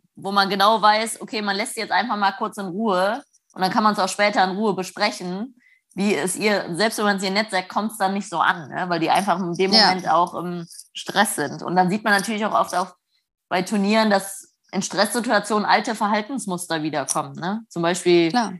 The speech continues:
Speaker 1: andrehen hatte ich mal eine Schülerin, die hat immer die Hand zurückgenommen, dann ist das Pferd rückwärts gelaufen. Da haben wir das vier Wochen geübt und in dem Finale hat
Speaker 2: Ja,
Speaker 1: sie's
Speaker 2: ja.
Speaker 1: gemacht und da konnte man ihr keinen Vorwurf machen, ne?
Speaker 2: Ja,
Speaker 1: Dem
Speaker 2: ja,
Speaker 1: Pferd
Speaker 2: man
Speaker 1: aber
Speaker 2: ärgert
Speaker 1: auch
Speaker 2: sich dann
Speaker 1: nicht.
Speaker 2: auch. Ja,
Speaker 1: Genau,
Speaker 2: man
Speaker 1: ne?
Speaker 2: ärgert sich dann natürlich, weil man denkt, „Mensch, das kannst du doch viel besser und es ist so schade,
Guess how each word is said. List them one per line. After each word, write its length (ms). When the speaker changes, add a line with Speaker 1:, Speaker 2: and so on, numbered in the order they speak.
Speaker 1:
andrehen 800
hatte 160
ich 100
mal 140
eine 100
Schülerin, 360
die 80
hat 80
immer 200
die 120
Hand 200
zurückgenommen, 560
dann 100
ist 100
das 80
Pferd 140
rückwärts 340
gelaufen. 300
Da 40
haben 100
wir 60
das 160
vier 180
Wochen 200
geübt 460
und 180
in 160
dem 280
Finale 500
hat 80
Speaker 2:
Ja, 40
Speaker 1:
sie's 140
Speaker 2:
ja. 180
Speaker 1:
gemacht 420
und 60
da 100
konnte 260
man 140
ihr 120
keinen 200
Vorwurf 440
machen, 340
ne? 280
Speaker 2:
Ja, 320
Speaker 1:
Dem 60
Speaker 2:
ja, 100
Speaker 1:
Pferd 200
Speaker 2:
man 40
Speaker 1:
aber 180
Speaker 2:
ärgert 160
Speaker 1:
auch 160
Speaker 2:
sich 80
dann 140
Speaker 1:
nicht. 120
Speaker 2:
auch. 400
Ja, 200
Speaker 1:
Genau, 180
Speaker 2:
man 140
Speaker 1:
ne? 40
Speaker 2:
ärgert 320
sich 160
dann 140
natürlich, 560
weil 80
man 160
denkt, 160
„Mensch, 160
das 160
kannst 260
du 60
doch 180
viel 220
besser 420
und 100
es 140
ist 120
so 100
schade, 760